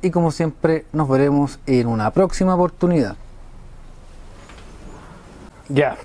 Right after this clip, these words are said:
para retirar este sensor hay que sacar el cable primero. Y el sensor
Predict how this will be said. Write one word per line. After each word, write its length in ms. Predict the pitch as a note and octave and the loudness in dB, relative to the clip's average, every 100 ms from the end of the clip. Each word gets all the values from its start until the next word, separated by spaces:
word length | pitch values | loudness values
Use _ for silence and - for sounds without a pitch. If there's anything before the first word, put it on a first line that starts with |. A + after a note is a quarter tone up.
| - | 0
para 420 | C3 B2+ C3+ C3 | 2 4 4 2
retirar 800 | C3 A#2+ C#3+ F3+ F#3 F#3 F3+ - - | 2 0 2 4 6 4 2 -2 -4
este 360 | F3 - F3+ | -4 -2 -2
sensor 500 | E3 F3 - A3+ A#3+ - | 0 0 2 2 0 -2
hay 140 | C#3 | -6
que 100 | C3+ | -4
sacar 240 | B2+ C3 C3 | -2 2 2
el 100 | A2+ | 2
cable 360 | - F3+ F#3+ | 2 4 4
primero. 420 | F#3 G3+ A3+ B3+ B3+ - - | 4 4 4 2 0 -10 -6
Y 80 | C3 | 0
el 100 | D3+ | 2
sensor 540 | D3+ D#3+ - - E3 | 2 0 2 2 2